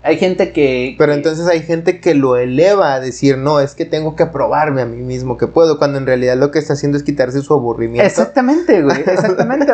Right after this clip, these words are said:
Speaker 1: O, o cámbiale la
Speaker 2: Eso es
Speaker 1: ju-, cámbiale la
Speaker 2: magnificar.
Speaker 1: jugada, güey. O sea, hay gente que está aburrida con su vida y le gusta el drama y dice, "No, pues, yo tengo mi pareja, güey, voy a hacer alguna pendejada, güey, o, o,
Speaker 2: Para
Speaker 1: o le voy a
Speaker 2: meterle.
Speaker 1: meter pedos, güey, ahí, pa-, nada más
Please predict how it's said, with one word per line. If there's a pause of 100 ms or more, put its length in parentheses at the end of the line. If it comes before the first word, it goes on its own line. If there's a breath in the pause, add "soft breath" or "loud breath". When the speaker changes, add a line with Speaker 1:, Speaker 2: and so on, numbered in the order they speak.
Speaker 1:
O,
o
cámbiale
la
Speaker 2:
Eso
es
Speaker 1:
ju-,
cámbiale
la
Speaker 2:
magnificar. (260)
Speaker 1:
jugada,
güey. (140)
O
sea, (180 loud breath)
hay
gente
que
está
aburrida
con
su
vida
y (120)
le
gusta
el
drama
y
dice,
"No,
pues, (1000 soft breath)
yo
tengo
mi
pareja,
güey,
voy
a
hacer
alguna
pendejada,
güey,
o,
o,
Speaker 2:
Para
Speaker 1:
o
le
voy
a
Speaker 2:
meterle.
Speaker 1:
meter
pedos,
güey,
ahí,
pa-,
nada
más